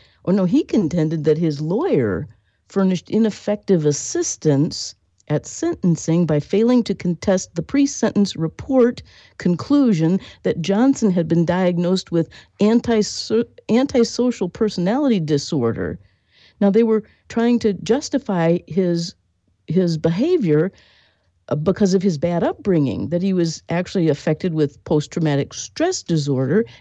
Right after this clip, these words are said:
as a result of his, his fi-, his vi-, father's violent treatment of him, and that it was a treatable condition,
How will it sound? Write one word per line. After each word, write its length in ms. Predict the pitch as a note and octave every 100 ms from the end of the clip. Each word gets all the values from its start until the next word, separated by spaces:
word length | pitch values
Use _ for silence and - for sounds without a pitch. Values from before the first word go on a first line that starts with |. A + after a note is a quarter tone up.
| -
as 180 | E3+
a 60 | D#3+
result 480 | E3 C#3+ D3 C3+ D3
of 100 | C#3+
his, 280 | C#3+ D3 -
his 260 | D3+ C#3+
fi-, 280 | - - C#3+ D3+ -
his 320 | D3+ D3 -
vi-, 360 | C#3 B2+ C#3 -
father's 480 | - G#3 B3+ D#3+ C#3+ - - -
violent 480 | D#3 F#3 G3+ D3 -
treatment 500 | - E4+ - G3 D3+
of 140 | C3
him, 440 | - C3+ G2 - - - _ - - - -
and 160 | D#3+
that 80 | D#3
it 100 | D3
was 240 | F3 A#3
a 80 | A3
treatable 500 | F#3+ - G3+ G3 G3
condition, 680 | G3+ G3 C3+ D3+ - B3+ D4